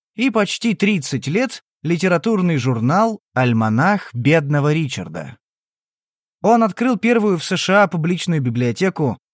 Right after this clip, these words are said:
создал Американское философское общество и основал Пенсильванский университет. Заинтересовавшись физикой, Франклин самостоятельно прошёл путь учёного с мировым именем,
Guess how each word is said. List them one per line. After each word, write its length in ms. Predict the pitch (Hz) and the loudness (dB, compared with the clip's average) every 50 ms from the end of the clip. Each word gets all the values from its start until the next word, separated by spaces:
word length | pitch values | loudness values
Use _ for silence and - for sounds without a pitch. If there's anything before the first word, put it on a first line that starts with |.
| _ _ | _ _
создал 460 | - - 233 240 226 175 185 190 180 | -4 0 2 2 2 2 2 0 2
Американское 600 | 170 165 160 160 - 196 208 202 - - 175 151 | 2 0 0 0 2 2 0 0 0 -2 -2 -2
философское 640 | 135 147 143 139 131 156 185 156 - - - 143 135 | -2 -2 -2 -2 -2 -2 -2 -4 -4 -4 -4 -2 0
общество 720 | - 196 208 170 - - 196 180 - - 185 175 160 135 - _ _ | 0 0 -2 -2 -2 -4 -4 -4 -4 -2 0 0 0 -2 -6 _ _
и 100 | - 175 | -2 0
основал 440 | 180 170 - 180 180 175 208 220 196 | 0 0 2 0 2 2 2 2 2
Пенсильванский 800 | - 208 185 170 - 185 160 147 165 175 175 165 - - 180 170 | 2 0 0 0 0 -2 -2 0 0 0 0 -2 -4 -6 -6 -4
университет. 880 | 131 147 143 139 135 139 131 135 - 139 127 - 92 76 - - - - _ _ _ _ _ _ _ _ _ _ _ _ _ _ _ _ _ _ _ _ - | -2 0 0 0 0 -2 -2 -4 -6 -8 -8 -8 -10 -12 -12 -16 -20 -20 _ _ _ _ _ _ _ _ _ _ _ _ _ _ _ _ _ _ _ _ -4
Заинтересовавшись 920 | 107 135 156 170 175 - 185 196 180 214 233 254 254 202 - 214 160 - | -2 0 0 0 0 0 -2 -2 0 2 2 2 2 0 0 -4 -4 -2
физикой, 440 | - 240 254 220 226 240 - 226 196 | -2 0 0 0 0 0 0 0 -2
Франклин 560 | 156 - 175 202 220 214 185 208 202 202 190 | 0 0 2 2 2 2 0 0 0 0 0
самостоятельно 800 | - - 180 165 151 - - 156 165 180 165 - 156 156 156 139 | 0 0 -2 -2 -2 -2 -4 -2 -2 -2 -2 -2 -2 -2 -2 -2
прошёл 400 | 151 147 147 - 185 170 151 131 | -2 -2 -2 -2 -2 -2 -2 -2
путь 180 | 175 175 147 | -4 -4 -4
учёного 440 | 151 135 - - 170 156 139 123 120 | -4 -4 -2 -2 0 0 0 0 -2
с 100 | - - | -2 -4
мировым 340 | 143 131 135 120 127 120 120 | -2 -2 -2 0 -2 -2 -2
именем, 540 | - 165 220 226 226 220 220 214 180 123 | -2 -2 0 2 2 2 2 2 0 0